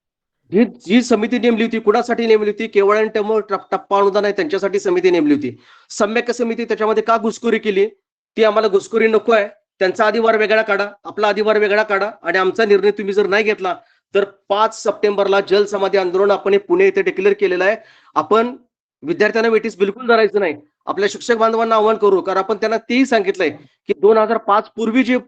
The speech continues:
असतील किंवा दोन हजार पाच नंतर सुद्धा असतील, सगळ्यांच्यासाठी पेन्शन लढा, आपली संघटना लढत राहणार आहे, त्याच्यासाठी अविरत आपल्याला कष्ट करावे, करायचे आहेत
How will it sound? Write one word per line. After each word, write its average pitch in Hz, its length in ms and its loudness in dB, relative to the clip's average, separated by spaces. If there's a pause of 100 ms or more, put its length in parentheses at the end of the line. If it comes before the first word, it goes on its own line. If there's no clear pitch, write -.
असतील 185 360 0 (240)
किंवा 202 100 2
दोन 220 220 2
हजार 220 200 -2 (100)
पाच 214 200 -2
नंतर 208 280 -6
सुद्धा 226 220 -4
असतील, 190 260 -2 (320)
सगळ्यांच्यासाठी 220 760 -2
पेन्शन 202 380 -4
लढा, 196 280 0
आपली 208 280 -2
संघटना 190 480 -2
लढत 202 340 0
राहणार 185 260 0
आहे, 175 100 -4 (360)
त्याच्यासाठी 214 520 -4
अविरत 226 340 2
आपल्याला 214 420 -10
कष्ट - 160 -10
करावे, 214 400 0
करायचे 202 460 -2
आहेत 175 100 -8